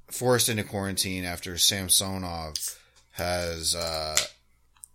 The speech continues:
tested positive for covid, and Ovi, Orlov, and Kuznetsov all broke,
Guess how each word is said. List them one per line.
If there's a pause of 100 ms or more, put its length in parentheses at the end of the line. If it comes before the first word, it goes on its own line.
(100)
tested
positive
for
covid, (100)
and (320)
Ovi,
Orlov,
and
Kuznetsov
all
broke,